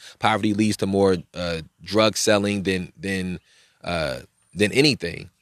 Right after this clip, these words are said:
Uh, and then I think one of the other things that stands out for me here is they talked about how the people and businesses or institutions or individuals who commit,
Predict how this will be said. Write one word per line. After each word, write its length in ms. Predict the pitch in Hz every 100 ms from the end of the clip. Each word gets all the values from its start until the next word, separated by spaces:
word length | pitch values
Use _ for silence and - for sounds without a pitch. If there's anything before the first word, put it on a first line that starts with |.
| _ _ _ -
Uh, 160 | 87 80
and 120 | 104
then 60 |
I 80 | 113
think 200 | 120 123
one 100 | 120
of 60 | 113
the 80 | 110
other 160 | 113
things 260 | 104 107 101
that 140 | 95
stands 420 | 92 - 98 92 90
out 200 | 87 76
for 140 | 87
me 220 | 90 87
here 320 | 87 90 85
is 500 | 85 87 87 85 - - _ _ _ _ _ _ _ - -
they 120 | 107
talked 260 | 117 107
about 260 | 101 95 92
how 480 | 104 95 92 90 85 _ _ _ _ _ _ _
the 520 | - 101 95 87 87 - _ _ _ _ _ _ _ _ _
people 520 | - 160 147 131 123
and 360 | 110 104 101 90 _ _ _ _ _ _ _ _ _ _ _ _ _ _ _ _ _ _ _ _ _ _ _ _ _ 95
businesses 580 | 110 131 123 120 123 117
or 60 | 107
institutions 640 | 117 - 113 131 120 107
or 40 | 98
individuals 760 | 120 117 101 120 117 113 107
who 140 | - 107
commit, 460 | - 107 110 104